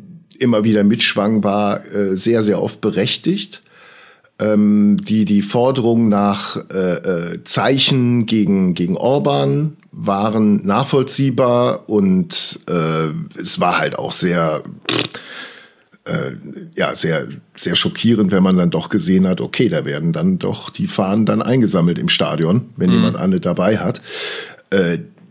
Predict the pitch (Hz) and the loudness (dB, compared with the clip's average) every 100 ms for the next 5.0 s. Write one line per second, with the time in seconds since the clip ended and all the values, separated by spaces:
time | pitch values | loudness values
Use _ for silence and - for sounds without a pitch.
0 | - - 110 101 107 87 95 - 90 98 | -6 0 0 0 0 0 0 2 2 4
1 | 101 92 85 76 123 113 - 98 - 95 | 4 2 2 0 0 0 0 -2 0 0
2 | - 95 80 95 98 - 92 - 90 98 | 2 0 2 0 0 0 -2 -2 0 0
3 | 85 - 92 82 73 85 101 - - 170 | 0 0 2 2 0 0 0 0 -2 -4
4 | 170 208 113 - - 78 165 - 101 - | 0 2 2 0 0 0 -2 -2 -2 -4